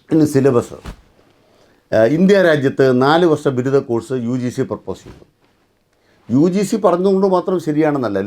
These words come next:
ലോകത്തെമ്പാടും നാല് വർഷ ബിരുദ കോഴ്സാണ്. ഇപ്പോൾ ലോകത്തിൻ്റെ നാനാഭാഗത്തേക്ക് പോകാൻ ആഗ്രഹിക്കുന്ന വിദ്യാർത്ഥിക്ക് രണ്ട് കൊല്ലം ഇത് പഠിച്ചിട്ട് മൂന്നാം കൊല്ലം മറ്റൊരു, ആ, വിഭാഗത്തിലേക്ക്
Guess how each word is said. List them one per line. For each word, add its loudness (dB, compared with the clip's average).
ലോകത്തെമ്പാടും 0
നാല് -4
വർഷ -4
ബിരുദ -6
കോഴ്സാണ്. -12
ഇപ്പോൾ -2
ലോകത്തിൻ്റെ 2
നാനാഭാഗത്തേക്ക് 0
പോകാൻ 0
ആഗ്രഹിക്കുന്ന -2
വിദ്യാർത്ഥിക്ക് -2
രണ്ട് 0
കൊല്ലം 2
ഇത് 0
പഠിച്ചിട്ട് -6
മൂന്നാം 0
കൊല്ലം 0
മറ്റൊരു, 0
ആ, -2
വിഭാഗത്തിലേക്ക് 0